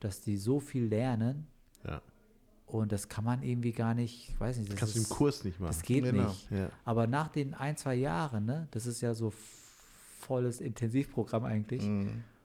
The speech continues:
Speaker 1: dann habe ich ein gutes Gewissen, wo
Speaker 2: Mhm.
Speaker 1: ich sage, es ist so ein bisschen dieser Effekt mit deinem Sohn, was du am Anfang erzählt hast,
Speaker 3: Mhm.
Speaker 1: ne?
Speaker 2: Ja.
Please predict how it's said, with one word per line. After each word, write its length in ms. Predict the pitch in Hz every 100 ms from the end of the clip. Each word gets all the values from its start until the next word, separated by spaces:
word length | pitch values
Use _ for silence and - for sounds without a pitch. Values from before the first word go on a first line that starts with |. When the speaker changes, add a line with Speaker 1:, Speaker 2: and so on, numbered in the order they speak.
| _ _ -
Speaker 1:
dann 340 | 113 113 117 - -
habe 240 | - 120 123
ich 160 | -
ein 160 | 123 110
gutes 480 | 139 147 143 - -
Gewissen, 600 | 110 127 131 147 175 190 -
wo 120 | 113
Speaker 2:
Mhm. 60 | 113
Speaker 1:
ich 100 | 98
sage, 400 | 113 113 113 117
es 80 | 120
ist 80 | 110
so 60 |
ein 60 | 165
bisschen 240 | 214 208 202
dieser 180 | 160
Effekt 440 | 135 - 175 - -
mit 120 | 127
deinem 180 | 123 113
Sohn, 200 | 120 127
was 140 | 101
du 60 | 110
am 60 | 104
Anfang 260 | 104 110
erzählt 300 | 101 - 107
hast, 160 | 104 101
Speaker 3:
Mhm. 40 |
Speaker 1:
ne? 80 | 104
Speaker 2:
Ja. 120 | 101